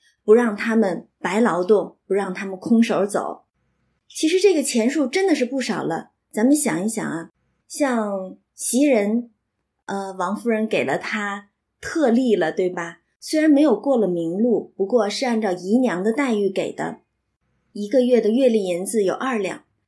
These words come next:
那像晴雯他们都是这个大丫头，一个月也不过是一吊，再像那些这个小丫头，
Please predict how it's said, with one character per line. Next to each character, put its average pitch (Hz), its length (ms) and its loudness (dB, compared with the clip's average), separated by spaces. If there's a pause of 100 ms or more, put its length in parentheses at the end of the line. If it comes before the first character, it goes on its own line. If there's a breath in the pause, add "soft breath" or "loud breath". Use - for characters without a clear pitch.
(380)
那 269 120 -2
像 254 200 0
晴 220 260 -2
雯 214 180 0
他 233 200 -4
们 196 280 0 (380)
都 226 160 4
是 190 400 2
这 185 220 -2
个 170 520 -6
大 302 220 -2
丫 180 240 -2
头， 185 300 -10 (480)
一 220 140 0
个 262 120 2
月 240 360 2
也 196 200 2
不 214 180 -2
过 240 240 2
是 196 480 -2
一 185 140 -8
吊， 240 400 -2 (840)
再 254 260 0
像 240 300 0
那 240 60 4
些 226 300 2
这 226 180 0
个 196 140 0
小 180 260 0
丫 262 240 -2
头， 220 380 -4